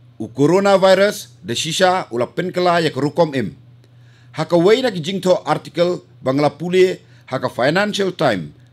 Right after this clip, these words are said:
bala pen mi na London, la tho ba haka por jong ka klam covid nineteen, kala don ke jing dawa ya us ing, us shin rai, haka dau ba Asia, bat Amerika.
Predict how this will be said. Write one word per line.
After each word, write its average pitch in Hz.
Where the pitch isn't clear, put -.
bala 127
pen 175
mi 175
na 123
London, 160
la 139
tho 180
ba 113
haka 131
por 208
jong 180
ka 160
klam 147
covid 190
nineteen, 151
kala 139
don 175
ke 143
jing 139
dawa 156
ya 131
us -
ing, 180
us -
shin 165
rai, 165
haka 117
dau 175
ba 165
Asia, 139
bat 139
Amerika. 127